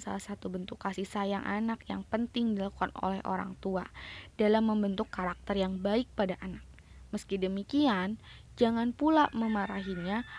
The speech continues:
atau bahkan memukulnya ketika ia berbuat kesalahan.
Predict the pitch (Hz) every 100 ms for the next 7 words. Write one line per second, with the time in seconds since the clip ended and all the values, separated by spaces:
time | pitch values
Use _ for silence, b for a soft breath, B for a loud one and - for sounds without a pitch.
0 | - - 247 302 269 247 247 240 226 196
1 | - 190 185 214 240 B - 247 220 233
2 | 247 226 233 226 220 196 190 - 180 -
3 | - - - -